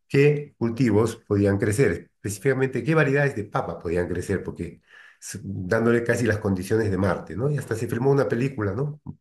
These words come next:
Con esas, con esa, con ese fondo. La siguiente. Entonces les decía que este desierto, este ambiente hostil, como decía el doctor Cantera,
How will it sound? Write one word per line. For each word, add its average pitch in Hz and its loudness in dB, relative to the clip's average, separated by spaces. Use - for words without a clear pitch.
Con 98 -2
esas, 101 -2
con 98 -4
esa, 98 -2
con 107 4
ese 104 4
fondo. 78 -2
La 101 0
siguiente. 98 0
Entonces 135 4
les 123 2
decía 143 6
que 127 0
este 117 0
desierto, 117 0
este 107 -2
ambiente 101 0
hostil, 113 -4
como 87 -4
decía 98 2
el 90 2
doctor 104 0
Cantera, 104 -2